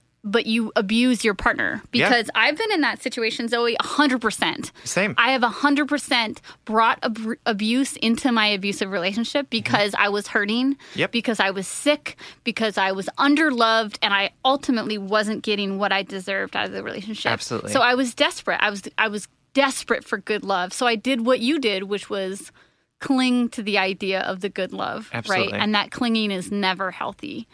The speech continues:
Speaker 2: No.
Speaker 1: Um, yeah. But so you can, you can totally be both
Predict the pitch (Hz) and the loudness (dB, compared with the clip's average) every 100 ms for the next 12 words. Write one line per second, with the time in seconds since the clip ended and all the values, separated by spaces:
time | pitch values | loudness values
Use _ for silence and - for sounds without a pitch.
0 | - 113 113 _ _ _ 226 214 214 208 | -6 -4 -4 _ _ _ 0 2 2 0
1 | 208 208 - _ _ _ _ _ _ _ | -4 -8 -14 _ _ _ _ _ _ _
2 | 262 311 185 - _ _ _ _ _ - | -2 0 0 -4 _ _ _ _ _ -2
3 | 233 _ - 294 254 277 311 269 - 247 | -2 _ -6 0 0 2 2 0 -2 -2
4 | - 254 - 285 269 269 254 240 233 233 | 0 0 2 0 2 0 0 -2 -2 -4
5 | - _ _ _ _ _ _ _ _ 226 | -8 _ _ _ _ _ _ _ _ -4
6 | 214 190 196 185 - 208 - | -4 -4 -2 -2 -2 -10 -18